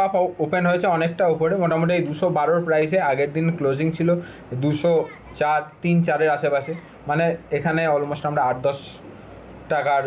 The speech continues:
গ্যাপ আপ দেখতে পেয়েছি। তার উপর মার্কেট ওপরের দিকে যাওয়ার চেষ্টা করেছে, কিন্তু সাস্টেন না করতে পেরে মার্কেট কিন্তু নিচের দিকে এসছে এবং ক্লোজ হয়েছে কোথায়? দুশো ছয়ের আশেপাশে এসে ক্লোজ করেছে, ঠিক আছে?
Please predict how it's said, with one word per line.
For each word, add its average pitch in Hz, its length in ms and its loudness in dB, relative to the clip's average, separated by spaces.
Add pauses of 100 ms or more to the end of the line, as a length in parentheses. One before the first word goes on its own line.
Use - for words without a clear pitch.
(380)
গ্যাপ 127 240 0
আপ 151 60 0 (100)
দেখতে 139 240 -2
পেয়েছি। 139 220 0 (120)
তার 165 180 0
উপর 180 140 0 (160)
মার্কেট 147 300 -2 (280)
ওপরের 170 340 2
দিকে 170 160 0 (360)
যাওয়ার 143 280 2
চেষ্টা 151 220 -2 (100)
করেছে, 135 260 0 (360)
কিন্তু 151 260 0
সাস্টেন 165 340 0 (100)
না 147 60 0 (100)
করতে 151 260 -2
পেরে 160 140 2 (100)
মার্কেট 135 300 -4
কিন্তু 156 240 0
নিচের 143 320 0
দিকে 107 220 -2
এসছে - 200 -12 (340)
এবং 156 120 0 (120)
ক্লোজ 160 300 4
হয়েছে 170 200 2 (100)
কোথায়? 175 260 0 (1500)
দুশো 170 280 2 (180)
ছয়ের 156 340 2
আশেপাশে 113 400 0
এসে 185 120 -4 (100)
ক্লোজ 113 180 0 (100)
করেছে, 95 260 -4 (120)
ঠিক 165 200 2
আছে? 131 120 -4